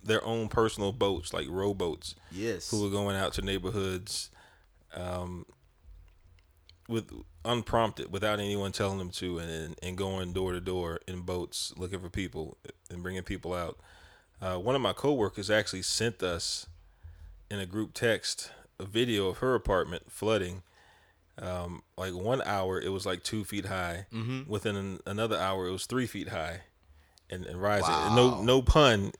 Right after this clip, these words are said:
Speaker 1: intended anywhere in there.
Speaker 2: <laughs>
Speaker 1: And
Speaker 2: Wow.
Speaker 1: eventually her and her kids had to go up to the second story. The, the landlord of the apartment let her and some other families that were on the first floor, um,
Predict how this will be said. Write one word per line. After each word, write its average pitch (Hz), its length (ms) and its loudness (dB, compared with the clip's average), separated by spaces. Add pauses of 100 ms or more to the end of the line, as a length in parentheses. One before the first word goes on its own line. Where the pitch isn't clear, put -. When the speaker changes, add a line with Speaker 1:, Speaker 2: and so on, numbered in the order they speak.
Speaker 1:
intended 110 520 4
anywhere 107 380 2
in 98 100 -2
there. 87 220 -6 (300)
Speaker 2:
<laughs> - 80 0 (500)
Speaker 1:
And 101 640 2 (440)
Speaker 2:
Wow. 110 140 2
Speaker 1:
eventually 110 680 4 (180)
her 123 220 6
and 110 100 4
her 107 100 2
kids 107 420 4
had 98 180 2
to 98 40 -4
go 101 180 2
up - 320 2
to 101 440 -2 (600)
the - 100 -6
second 135 340 4
story. 95 480 0 (220)
The, 95 180 0
the 101 100 -2
landlord 117 440 4
of 98 40 0
the 95 120 -2
apartment 95 460 6
let 95 180 4
her 110 240 6
and 98 120 4
some 104 160 2
other 104 160 6
families 98 380 2
that 90 100 4
were 87 80 2
on 90 60 2
the 85 80 -2
first 98 280 4
floor, 98 380 4 (1160)
um, 92 420 0